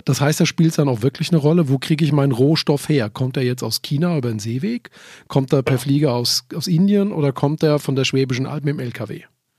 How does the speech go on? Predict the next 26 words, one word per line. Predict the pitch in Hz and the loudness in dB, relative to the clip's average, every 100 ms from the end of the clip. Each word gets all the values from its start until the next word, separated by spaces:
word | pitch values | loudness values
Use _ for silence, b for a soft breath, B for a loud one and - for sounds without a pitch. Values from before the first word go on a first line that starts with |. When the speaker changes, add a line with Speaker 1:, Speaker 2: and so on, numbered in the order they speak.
| _ _ _ _ _ _ _ - | _ _ _ _ _ _ _ -18
Speaker 2:
So | - | -16
ist | - | -16
es. | - | -18
Und | - 104 | -14 -6
das, | 117 113 - | -4 -4 -2
das | 113 - | -2 -2
ist | 131 - | 0 0
dann, | 120 123 - | 0 -2 -6
das | - 113 | -4 0
sind | 123 | 2
dann | 113 | 2
die | 107 | -2
spannenden | - 120 120 107 | 0 2 2 2
Punkte, | 123 127 - | 2 2 2
wo | |
man | 113 | 4
dann | 110 110 | 6 4
auch | 120 120 | 0 0
wirklich, | 113 120 - B B B B B - | 2 2 0 B B B B B 0
ähm, | 113 110 113 127 - | 4 4 2 -2 -2
mit | 120 | 2
seinen | 135 113 | 4 4
Lieferanten | 113 98 123 120 | 4 4 2 -2
ins | 107 | -6
Gespräch | - - - - | -8 -8 -6 -6
kommt. | - 135 131 | -6 -8 -10